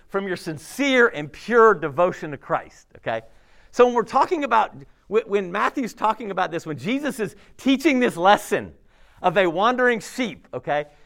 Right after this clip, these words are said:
this is not the first, this isn't what we understand. This is what the early church would have known that to be, is that, you wanna know what? It's not all that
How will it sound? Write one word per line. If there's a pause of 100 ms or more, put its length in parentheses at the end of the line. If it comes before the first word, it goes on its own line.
(140)
this
is
not
the
first,
this
isn't
what
we
understand. (280)
This
is
what
the
early
church
would
have
known
that
to
be, (600)
is
that, (140)
you
wanna
know
what? (120)
It's
not
all
that